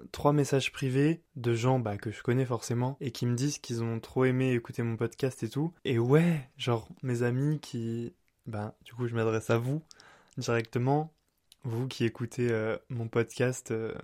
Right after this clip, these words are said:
dès qu'il sort et tout, et qui m'envoyez des fois même un, un petit snap ou un petit message pour me, pour me dire à tel moment où que vous êtes en train d'écouter mon podcast. Petit big up à, à mon ami, euh, Clem.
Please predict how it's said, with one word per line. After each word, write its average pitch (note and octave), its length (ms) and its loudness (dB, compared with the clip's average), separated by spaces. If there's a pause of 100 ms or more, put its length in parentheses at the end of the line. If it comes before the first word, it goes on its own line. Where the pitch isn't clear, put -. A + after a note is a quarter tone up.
(100)
dès A#2+ 280 -2
qu'il A#2 180 -10
sort C3 260 2
et A#2 80 0
tout, B2+ 320 -4 (300)
et B2+ 60 2
qui B2 160 -2
m'envoyez B2 480 6
des A#2+ 140 0
fois B2 260 -2
même A#2 260 -2
un, A2 220 -2
un A#2 160 -6
petit A2+ 160 -10
snap B2+ 480 0
ou A#2 60 0
un A2 100 -2
petit A2+ 160 -8
message B2 480 0
pour G#2+ 180 -4
me, G#2 360 -4 (500)
pour A2+ 160 -6
me A2 160 0
dire B2 380 2
à A2+ 160 2
tel B2+ 200 2
moment C3 480 2
où B2+ 80 -10
que - 160 -8
vous A2+ 200 -2
êtes A2+ 140 0
en A#2 60 0
train A#2+ 260 -4
d'écouter A#2+ 480 -4 (420)
mon G#2+ 100 -4
podcast. - 640 -4 (160)
Petit - 140 -8
big A#2+ 220 -2
up A#2+ 180 -4
à, - 240 -6 (140)
à A#2 80 -4
mon A2+ 260 -2
ami, A#2 380 -2
euh, A2 100 -6 (320)
Clem. B2+ 400 2